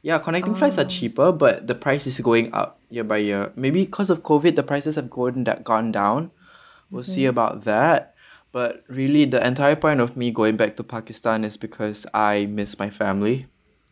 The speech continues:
Speaker 1: very dearly. And
Speaker 2: Oh.
Speaker 1: I'm literally alone in Singapore. <laughs> No cousins, no siblings, no aunties, no grandparents, no relatives, nothing. It's just me, my mum, and my dad.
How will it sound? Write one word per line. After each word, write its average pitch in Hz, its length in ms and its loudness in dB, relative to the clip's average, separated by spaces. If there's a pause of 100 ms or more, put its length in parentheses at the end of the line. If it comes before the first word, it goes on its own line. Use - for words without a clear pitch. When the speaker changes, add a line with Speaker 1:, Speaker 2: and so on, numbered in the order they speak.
Speaker 1:
very 110 240 -6
dearly. 107 560 -4 (320)
And 196 640 -4
Speaker 2:
Oh. - 480 -16
Speaker 1:
I'm 110 480 -6
literally 139 480 -2
alone 131 480 2
in 117 160 -4
Singapore. 147 560 -6 (640)
<laughs> - 0 - (680)
No 131 220 2
cousins, 139 760 4
no 117 160 2
siblings, 117 720 4
no 104 140 0
aunties, 104 580 0
no 101 140 0
grandparents, 117 600 2
no 107 120 0
relatives, 101 540 2
nothing. 98 340 -8
It's 107 120 -8
just 110 240 -6
me, 151 400 2 (540)
my 196 120 -2
mum, 156 280 4
and 120 120 2
my 110 120 2
dad. 104 420 0